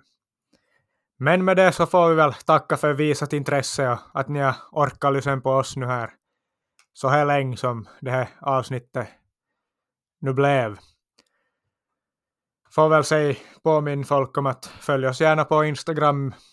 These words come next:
Där lägger vi upp just såna bilder om avsnitten och, och även såna här omröstningar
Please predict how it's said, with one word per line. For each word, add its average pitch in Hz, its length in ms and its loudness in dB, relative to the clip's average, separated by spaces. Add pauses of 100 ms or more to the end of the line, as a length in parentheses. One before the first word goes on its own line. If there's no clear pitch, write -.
(1300)
Där 131 200 0
lägger 135 240 -2
vi 143 80 0
upp 139 180 -2
just 135 200 -4
såna 131 220 -6 (760)
bilder 143 340 0
om 139 140 0
avsnitten 135 560 -2
och, 117 100 -4 (440)
och 135 360 0
även 143 320 0
såna 151 240 -4
här 147 80 4
omröstningar 139 800 0